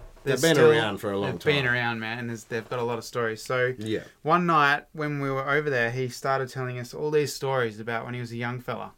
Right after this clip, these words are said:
Speaker 1: Mm-hmm.
Speaker 2: And I got my phone out and started recording.
Speaker 1: Yep.
Speaker 2: So let's have a listen.
Speaker 1: All right.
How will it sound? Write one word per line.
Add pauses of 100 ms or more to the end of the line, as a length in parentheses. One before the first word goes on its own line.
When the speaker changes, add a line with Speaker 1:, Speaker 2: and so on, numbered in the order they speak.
(160)
Speaker 1:
Mm-hmm. (640)
Speaker 2:
And
I (300)
got
my
phone
out (480)
and
started (160)
recording. (1080)
Speaker 1:
Yep. (280)
Speaker 2:
So (1300)
let's
have
a
listen. (480)
Speaker 1:
All
right.